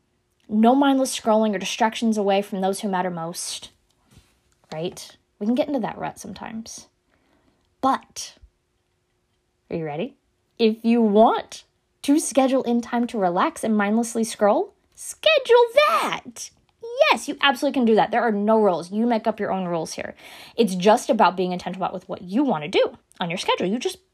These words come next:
get to plan it. You get to decide what is a priority to you.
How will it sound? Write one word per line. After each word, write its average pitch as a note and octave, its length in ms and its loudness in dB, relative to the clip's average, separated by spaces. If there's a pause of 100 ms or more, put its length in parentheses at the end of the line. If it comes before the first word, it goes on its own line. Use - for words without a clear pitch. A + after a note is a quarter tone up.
(340)
get A#3 140 -4
to C#4 80 -10
plan C#4 420 -6
it. - 340 -20 (580)
You A3+ 140 2
get B3+ 160 0
to - 80 -8
decide A#3 300 0
what F#3+ 100 0
is F#3 100 -4
a G3+ 40 -2
priority C4 580 -6
to - 180 -12
you. - 120 -14